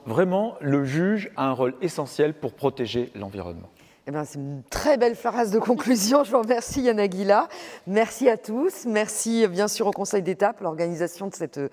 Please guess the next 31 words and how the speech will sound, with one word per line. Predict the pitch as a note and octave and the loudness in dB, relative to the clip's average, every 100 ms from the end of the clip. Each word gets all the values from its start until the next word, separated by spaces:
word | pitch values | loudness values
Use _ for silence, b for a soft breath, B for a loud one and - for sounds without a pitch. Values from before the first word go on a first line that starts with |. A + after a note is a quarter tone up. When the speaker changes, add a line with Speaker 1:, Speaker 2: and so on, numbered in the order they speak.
| B B B B | B B B B
Speaker 2:
première | - A3 G#3+ G3+ G3 | -6 -2 0 0 0
édition | F#3 E3+ - G3+ | -2 -2 -4 -2
de | F#3+ | -2
la | |
Nuit | F3 F3 | -2 -4
du | F3 | -4
droit, | F3 G3 - | 0 0 0
ici, | G3+ - A#3+ | -8 -6 -2
place | A3 G3+ | 0 0
du | E3 | 0
Palais | F#3 F#3 | 0 0
Royal. | E3+ E3 F3+ B3 B B B | 0 2 2 0 B B B
Et | D#4+ | -6
pour | - G#3+ | -4 -6
clôturer | - C4 A3+ A3+ | -4 -2 2 2
cette | A3 G3 | 2 0
soirée, | F#3 F3 B3+ | -2 0 -2
je | |
donne | A3+ G3 | -2 -2
la | F3 | -2
parole | F3+ A3 | 0 2
à | G#3 | 0
Martine | D#3 G3 - - | 2 0 0 -4
de | C4+ A#3 | -2 4
Boisdeffre, | E3+ D#3 A3+ - - B B B B | 4 4 2 -2 -16 B B B B
présidente | - G#3+ G3 A3 | -2 0 2 2
de | A3 | 2
la | D#3 | 0
section | - D4 - D4 B3+ | 0 -2 -2 0 0
du | E3+ | 4
rapport | G#3+ A3 A#3+ A3+ F3+ | 2 4 4 4 4